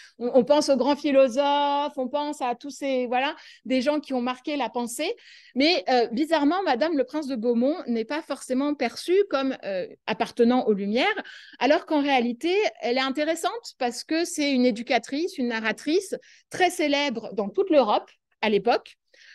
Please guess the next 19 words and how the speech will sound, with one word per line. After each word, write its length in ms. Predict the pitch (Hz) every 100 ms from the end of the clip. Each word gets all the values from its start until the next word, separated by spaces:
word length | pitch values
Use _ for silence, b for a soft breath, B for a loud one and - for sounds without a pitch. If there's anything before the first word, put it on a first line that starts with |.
| B B 247
euh, 320 | 254 254 247 233
et 180 | 294 294
qu'en 180 | 262 247
fait, 300 | - 370 453
elle 180 | 370 370
a 120 | 240
vraiment, 340 | 226 247 339 359 415 415 -
euh, 340 | 240 226 220 220 220
enfin, 220 | 208 226
donc 160 | 220 233
c'est 220 | 233 247
Geneviève 540 | 208 269 262 285 285 262
Artigas-Menant 800 | 226 - 240 254 254 233 247 370
qui 140 | -
parle 240 | 247 294 320
d'une 180 | 233 226
philosophe 680 | - 381 339 330 302 285
chrétienne 540 | - 285 254 - 294 285 - 427
éclairée 560 | 427 320 302 277 247